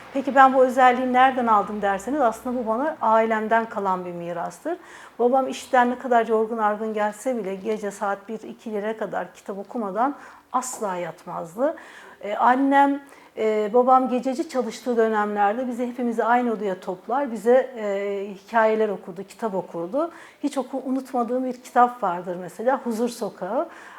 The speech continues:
Annem onu okurdu bize. Çok da güzel okurdu yani, kendini geliştiren bir kadındı.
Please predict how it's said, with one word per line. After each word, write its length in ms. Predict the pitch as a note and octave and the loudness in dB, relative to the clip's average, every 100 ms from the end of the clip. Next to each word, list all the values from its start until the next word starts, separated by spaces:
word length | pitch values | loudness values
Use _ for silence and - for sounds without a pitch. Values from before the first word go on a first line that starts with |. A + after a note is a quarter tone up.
| - | 0
Annem 320 | B3 A#3+ A#3+ | 2 4 4
onu 120 | A#3+ | 2
okurdu 400 | A#3+ - F#3+ F3+ F3 | 0 -2 -8 -8 -10
bize. 380 | E3+ A#3 D#4 - - - - | -2 0 0 -4 -20 -20 -18
Çok 240 | - D#4 C#4 | -8 -6 -2
da 60 | |
güzel 300 | A#3 G#3 A3+ | -2 2 2
okurdu 340 | F#3 - F3+ F3+ | 2 -6 -8 -6
yani, 440 | F#3+ E3+ G3 G#3 | -6 -6 -6 -10
kendini 420 | G#3 G#3+ G#3+ A3 G#3 | -6 -4 -4 -6 -4
geliştiren 580 | A3 G#3 - A3+ A3 | -6 -8 -4 -2 -2
bir 120 | G3+ - | -4 -10
kadındı. 560 | F3 E3 F3 A#3 F#4 | -12 -12 -8 -4 -4